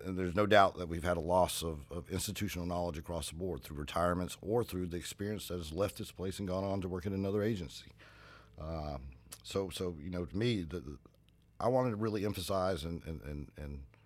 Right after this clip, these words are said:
put to the forefront the opportunities that the Fayetteville Police Department has that a lot of smaller agencies in our region don't. You know, I've said this time and time again, we're the largest police department in the southeast region of North Carolina. You know, uh,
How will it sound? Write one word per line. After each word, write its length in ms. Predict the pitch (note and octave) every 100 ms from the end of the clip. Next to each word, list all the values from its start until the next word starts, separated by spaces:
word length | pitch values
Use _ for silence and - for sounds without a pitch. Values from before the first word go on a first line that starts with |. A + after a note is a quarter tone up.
| -
put 100 | -
to 80 | F#2
the 80 | F2
forefront 460 | G#2+ A#2+ - F2+ D2+
the 60 |
opportunities 600 | D#2+ - - G2+ G2+ E2+
that 120 | D#2+
the 80 | -
Fayetteville 300 | - E2+ C#2
Police 160 | - G#2+
Department 300 | - D#2+ D#2+
has 360 | D#2 D#2 D#2 D#2+
that 100 | D2+
a 40 |
lot 160 | D2+ D#2
of 60 |
smaller 380 | - E2 F2+ D#2
agencies 500 | D2+ D#2 C#2+ - D2+
in 60 | D2+
our 120 | C2+
region 300 | D2 C2+ C#2
don't. 260 | D2+ D2+ - - - - - - -
You 140 | D#2
know, 60 | C#2+
I've 80 | C#2
said 160 | E2
this 220 | D2+ - - -
time 240 | - E2+ F2+
and 80 | -
time 160 | F2
again, 360 | D#2 E2+ F2 C2
we're 80 | C2+
the 100 | C#2+
largest 420 | D2+ E2 D2+ -
police 260 | F#2 G#2+
department 440 | D#2+ D#2+ C#2+ D2 -
in 160 | - E2
the 60 |
southeast 540 | D2+ D2+ E2 - D2+ -
region 280 | E2+ E2 E2
of 200 | D2+ C#2+ D2+
North 240 | D#2 -
Carolina. 380 | F2 F#2+ F#2 - - - - - - - D2+
You 100 | D2
know, 240 | D2+ -
uh, 400 | C#2+ C#2+ D2 C#2